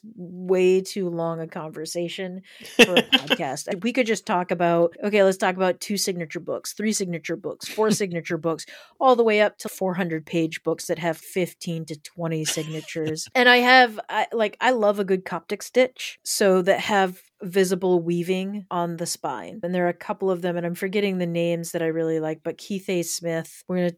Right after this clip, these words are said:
Speaker 1: talk about, like, books later. Keith A. Smith has a exposed spine book that is just, it has glorious, beautiful stitches in there. And if anyone is looking to learn how to do Coptic stitches,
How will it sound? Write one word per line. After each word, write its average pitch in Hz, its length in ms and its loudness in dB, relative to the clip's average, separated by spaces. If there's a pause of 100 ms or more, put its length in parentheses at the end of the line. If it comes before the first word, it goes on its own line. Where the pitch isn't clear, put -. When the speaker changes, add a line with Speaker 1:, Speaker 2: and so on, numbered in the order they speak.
(160)
Speaker 1:
talk 175 220 -6
about, 160 300 -2 (220)
like, 170 200 -2 (300)
books - 560 0 (240)
later. 165 500 2
Keith 202 240 -8
A. 190 140 0
Smith 170 580 -2
has 175 400 -4
a 165 360 2
exposed 170 680 -2
spine 165 480 -6
book 202 380 -8 (560)
that 170 540 2 (240)
is 180 280 0
just, 175 640 0
it 196 100 -2
has 185 180 0
glorious, 165 1080 0
beautiful 170 1200 0 (280)
stitches 170 580 -4
in 160 220 -8
there. 160 220 -4
And 160 300 -6
if - 160 -6
anyone 175 380 0
is 165 160 -4
looking 165 340 -4
to 165 120 -4
learn 160 340 -4
how 160 160 -8
to 160 80 -4
do 156 160 -8
Coptic 156 420 -12
stitches, 160 600 -2